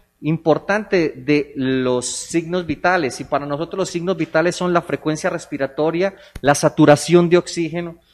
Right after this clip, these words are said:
¿sí? El llenado capilar se nos mete dentro de los signos vitales y obviamente la presión arterial y la frecuencia cardíaca. Y hay un, hay un, hay un dato que quiero colocar aquí como si fuera casi un quinto signo vital,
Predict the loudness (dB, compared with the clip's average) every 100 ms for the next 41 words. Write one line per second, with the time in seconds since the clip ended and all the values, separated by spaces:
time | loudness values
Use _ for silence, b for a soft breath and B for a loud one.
0 | _ -14 -8 -8 -10 _ _ _ _ _
1 | 2 4 4 4 6 4 4 2 4 6
2 | 6 4 -2 -10 -6 -4 2 2 6 4
3 | 4 2 2 2 -2 -4 -4 -4 -2 -2
4 | -4 -6 -4 -2 -2 -2 0 -2 -2 -8
5 | -6 -6 -6 -6 -4 -4 -4 -10 -10 -8
6 | -6 -2 -2 2 2 2 -8 B B B
7 | 0 4 4 4 2 2 -2 -2 0 0
8 | -2 -4 -2 -2 -2 2 2 2 -2 -4
9 | -4 2 2 4 0 2 0 0 -4 -4
10 | -2 -2 -6 -2 0 2 0 -2 -2 -2
11 | -2 -2 -2 -6 -2 -2 -2 0 2 2
12 | 4 2 2